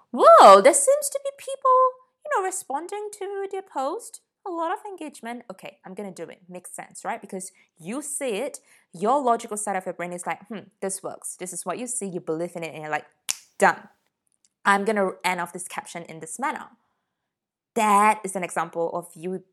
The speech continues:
writing that post in your masculine energy. On the other hand, you in your feminine energy is, you kinda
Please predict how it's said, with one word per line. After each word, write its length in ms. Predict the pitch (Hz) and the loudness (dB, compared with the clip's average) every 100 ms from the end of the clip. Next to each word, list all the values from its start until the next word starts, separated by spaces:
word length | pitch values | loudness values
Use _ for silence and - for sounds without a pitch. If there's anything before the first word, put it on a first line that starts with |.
| _ | _
writing 420 | 180 165 175 233 | -12 2 4 4
that 140 | 262 262 | 0 -2
post 340 | 190 175 175 - | -4 -4 -6 -12
in 80 | |
your 80 | 185 | -12
masculine 500 | 165 165 - 170 165 | -10 -10 -10 -10 -10
energy. 500 | - 160 160 - - _ _ _ _ | -12 -16 -16 -20 -20 _ _ _ _
On 140 | 202 190 | -8 -2
the 80 | |
other 100 | 180 | -2
hand, 400 | 175 226 214 208 - _ _ | -2 -4 -4 -6 -20 _ _
you 600 | 190 180 220 233 285 320 - - | -10 -4 -4 -2 -4 -8 -12 -4
in 240 | 233 254 | -2 -2
your 100 | 254 | -4
feminine 540 | 254 - 208 202 185 - | -8 -6 -6 -6 -8 -10
energy 600 | - 180 202 233 285 311 _ _ _ _ | -8 -8 -8 -8 -8 -10 _ _ _ _
is, 560 | 202 214 214 208 - - _ _ _ _ _ _ _ _ _ | 0 2 2 0 -4 -10 _ _ _ _ _ _ _ _ _
you 140 | 208 | -8
kinda 240 | 226 349 | -6 -4